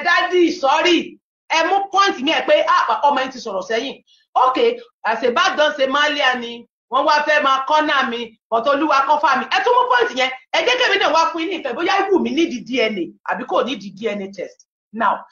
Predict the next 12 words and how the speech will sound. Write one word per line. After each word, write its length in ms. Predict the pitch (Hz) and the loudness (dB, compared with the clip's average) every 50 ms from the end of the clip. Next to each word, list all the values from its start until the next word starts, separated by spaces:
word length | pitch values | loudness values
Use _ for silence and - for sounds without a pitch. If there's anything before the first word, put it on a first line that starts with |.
| _ _ - | _ _ -6
bóyá 340 | 208 349 392 440 - 440 427 - | -2 0 0 2 2 2 2 2
lóòtítọ́, 440 | - - - - 247 - - 320 330 330 320 - - _ _ _ _ _ - | 0 0 -2 -2 -4 -2 0 0 0 0 -2 -6 -20 _ _ _ _ _ -2
a 160 | 254 269 277 | 0 0 0
máa 260 | 277 320 302 285 269 262 | 2 2 2 2 2 2
need 320 | 262 269 330 339 - 190 190 220 | 0 0 0 0 -2 -2 -6 -8
ẹ̀, 140 | 220 185 165 - - _ _ - | -6 -6 -8 -8 -12 _ _ -4
àbẹ́ 280 | - 208 220 - 381 440 | -2 -2 0 0 2 2
ẹ̀ 100 | 415 262 | 2 0
ní 80 | 233 247 | 0 0
need 240 | 247 311 339 - - 202 | 0 0 0 0 0 -4
ẹ̀ 180 | 254 220 175 170 | -4 -4 -4 -6
later, 320 | 175 190 185 - - - | -8 -8 -6 -4 -4 -4